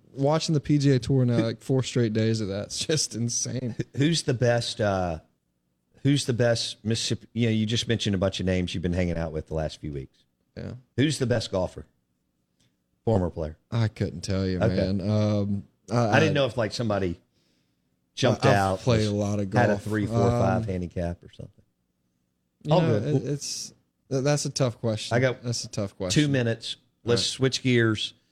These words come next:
Speaker 2: Gardner Minshew,
Speaker 1: Yeah.
Speaker 2: your buddy, he'll be a free agent this offseason. I'm
Speaker 1: Yep.
Speaker 2: excited for him 'cause I think he's gonna land in a spot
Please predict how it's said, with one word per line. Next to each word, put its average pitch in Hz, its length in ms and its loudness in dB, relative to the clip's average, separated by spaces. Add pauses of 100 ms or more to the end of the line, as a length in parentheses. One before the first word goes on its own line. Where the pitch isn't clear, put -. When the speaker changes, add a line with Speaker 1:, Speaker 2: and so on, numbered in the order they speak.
(360)
Speaker 2:
Gardner 131 340 4
Minshew, 120 600 2 (240)
Speaker 1:
Yeah. 107 220 -6 (580)
Speaker 2:
your 110 140 4
buddy, 117 500 2 (560)
he'll 117 140 6
be 123 100 4
a 120 40 2
free 117 200 0
agent 117 240 0
this - 180 -4
offseason. 98 460 -2
I'm 90 120 -2
Speaker 1:
Yep. 85 60 -6
Speaker 2:
excited 104 320 0
for 95 140 -2
him 90 80 -2
'cause 92 100 -6
I 98 60 2
think 107 180 0
he's 95 140 -4
gonna 92 160 -2
land 92 260 0
in 87 120 -2
a - 20 -8
spot 90 500 -2